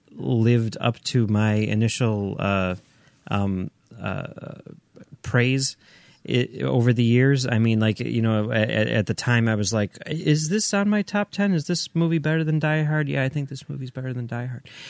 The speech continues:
And it's like, now it's like, you know, I look at, like, my, my top ten from ninety-nine, which is, like, one of the best years ever in movie history, and this thing is, like, it's down the list. It's down the list. And even when it's on the list, I'm like, "Well, I kinda have to justify it through the personal connection, what, what, whatnot."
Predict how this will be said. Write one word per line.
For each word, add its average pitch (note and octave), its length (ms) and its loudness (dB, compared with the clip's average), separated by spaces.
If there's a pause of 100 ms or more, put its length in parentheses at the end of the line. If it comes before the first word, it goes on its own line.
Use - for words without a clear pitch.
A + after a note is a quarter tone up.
(140)
And C#3 100 6
it's C3+ 140 4
like, B2+ 160 6
now C3+ 420 8
it's B2+ 300 2
like, A#2+ 260 4
you B2 140 -2
know, A2 120 4
I G#2+ 100 4
look A2+ 220 2
at, G#2 120 0
like, G#2 200 -2
my, G2+ 460 0
my G2+ 200 -2
top G2 300 -2
ten G2 240 -2
from F#2+ 200 -6
ninety-nine, F#2+ 520 -2
which F2 120 -4
is, E2+ 120 -6
like, F2+ 140 -6
one F2 100 -4
of E2+ 60 -6
the D#2+ 60 -10
best E2+ 360 -6
years F#2 220 -4
ever F2+ 220 -4
in F2+ 100 -4
movie F2+ 220 -4
history, F2+ 360 -6
and F2 100 -6
this F#2 140 -4
thing F#2+ 220 -6
is, E2+ 160 -6
like, F2+ 300 -8 (480)
it's G3 220 -4
down G#2+ 460 2
the G#2 100 2
list. F#2 400 -4
It's - 240 -8 (140)
down F#2+ 300 -2
the G2 60 -2
list. G#2 280 -2
And C#3+ 80 2
even D#3+ 180 2
when D#3 120 4
it's D3 120 0
on E3+ 160 6
the E3 80 4
list, D#3+ 220 0
I'm D#3+ 100 2
like, D#3+ 180 -2
"Well, G3 280 2
I F3+ 100 2
kinda E3+ 300 0
have E3 140 2
to C#3+ 60 -8
justify C#3+ 580 0
it C#3 100 -4
through C#3+ 180 -2
the B2 80 -4
personal C#3 400 0
connection, C3+ 400 -2
what, A#2+ 180 -6
what, - 240 -8
whatnot." A#2+ 360 -2